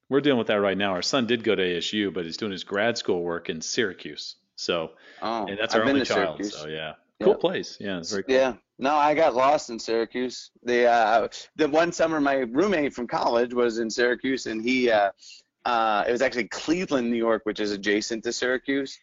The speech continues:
Speaker 2: And I was training for a triathlon at the time, and I got lost. I ran, I ran, I was supposed to go around a circle, and I got lost in just outside of Syracuse, New York. So I ran nineteen miles. I was like,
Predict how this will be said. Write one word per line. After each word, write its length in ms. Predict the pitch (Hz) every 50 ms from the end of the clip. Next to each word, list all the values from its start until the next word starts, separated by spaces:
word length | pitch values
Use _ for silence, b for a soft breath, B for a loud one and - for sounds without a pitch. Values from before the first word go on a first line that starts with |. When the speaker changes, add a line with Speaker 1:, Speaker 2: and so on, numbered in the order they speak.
| _ _ _ _ _ _ -
Speaker 2:
And 120 | 131 127 123
I 100 | 120 117
was 240 | 120 120 117 104 -
training 340 | - 143 139 139 139 131 -
for 160 | - 113 110
a 60 | 104
triathlon 680 | - 127 117 117 120 139 151 151 131 120 113 113 110 107
at 80 | 104 101
the 60 | 123
time, 160 | 113 113 107
and 60 | 110 107
I 60 | 107
got 220 | 104 104 - - 98
lost. 640 | 104 123 147 123 104 92 - - - - - - _ _ -
I 100 | - 113
ran, 280 | 110 107 113 120 123 -
I 120 | - 120 123
ran, 320 | 113 120 127 135 135 127
I 40 | 117
was 80 | 110
supposed 180 | - 127 123 -
to 40 | -
go 80 | 120
around 220 | 117 120 120 113 107
a 40 | 107
circle, 440 | - - 131 135 135 - 120 110
and 80 | 107 104
I 40 | 101
got 180 | 101 101 - -
lost 460 | 107 113 120 123 120 - - - _ _ -
in 220 | 107 104 101 98
just 180 | 95 113 117 -
outside 300 | 113 104 - - 110 104 95 80
of 60 | 78
Syracuse, 440 | - - 107 104 92 - 98 92 -
New 80 | - 95
York. 220 | 98 101 92 - -
So 240 | - - 90 82 80 _ b b b b b b b
I 40 | 120
ran 260 | 127 123 120 117 113
nineteen 520 | 113 120 135 131 - - - 123 123 120 117
miles. 400 | 113 110 113 117 110 104 101 95
I 60 | 98
was 120 | 98 92 85
like, 180 | 98 98 95